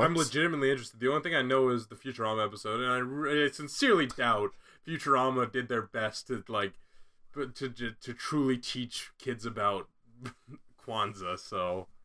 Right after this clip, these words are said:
Speaker 2: But if you're, but if you celebrate Kwanzaa, and it is true that you believe a robot comes to you to give you presents,
Speaker 1: Kwanzaa
Speaker 2: please tell
Speaker 1: bot?
Speaker 2: me, 'cause goddamn, that sounds like super Christmas, and I love it.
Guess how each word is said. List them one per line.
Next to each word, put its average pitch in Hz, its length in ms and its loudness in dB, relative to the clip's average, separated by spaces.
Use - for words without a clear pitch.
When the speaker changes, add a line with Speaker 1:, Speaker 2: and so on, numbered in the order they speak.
Speaker 2:
But 208 100 10
if 214 160 8
you're, 294 400 8
but 202 80 4
if 208 100 2
you 294 140 8
celebrate 226 400 8
Kwanzaa, 175 500 6
and 156 280 4
it 160 140 6
is 185 180 6
true 180 400 6
that 143 440 6
you 165 160 2
believe 151 380 6
a 143 120 8
robot 143 400 6
comes 139 220 2
to 135 80 2
you 131 40 4
to 135 80 2
give 143 120 4
you 127 80 0
presents, 127 560 2
Speaker 1:
Kwanzaa 127 140 2
Speaker 2:
please 254 180 8
tell 208 140 10
Speaker 1:
bot? 196 80 8
Speaker 2:
me, 165 80 4
'cause 147 220 0
goddamn, 165 720 8
that 143 180 4
sounds 160 200 6
like 143 140 4
super 120 300 0
Christmas, 113 500 -6
and 113 80 0
I 117 80 4
love 117 240 4
it. - 120 -6